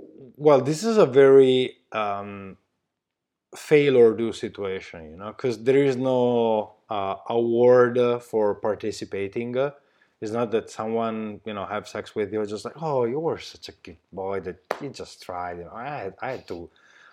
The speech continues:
I had to suck your dick," you know. No, it doesn't work like that. Y-, you either win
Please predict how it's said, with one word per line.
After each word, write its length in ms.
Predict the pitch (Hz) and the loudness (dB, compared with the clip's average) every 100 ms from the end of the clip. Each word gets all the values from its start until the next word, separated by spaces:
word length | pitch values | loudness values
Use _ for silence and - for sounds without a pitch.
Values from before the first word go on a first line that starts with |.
| - | -18
I 40 | 147 | -16
had 100 | - | -16
to 80 | - | -16
suck 280 | - - 82 | -16 -16 -20
your 100 | 73 | -20
dick," 360 | 80 76 _ | -20 -20 _
you 160 | 85 78 | -18 -18
know. 180 | 78 85 | -18 -16
No, 120 | 113 113 120 | -14 -12 -6
it 100 | 120 | 2
doesn't 300 | 123 104 92 | 2 0 -6
work 220 | 92 85 | -8 -8
like 180 | 78 78 | -14 -12
that. 240 | 76 71 _ _ - | -14 -14 _ _ -16
Y-, 220 | 120 101 | -16 -14
you 220 | 127 127 143 | -4 0 2
either 220 | 143 131 | 4 2
win 420 | 98 120 139 156 | 4 2 2 -2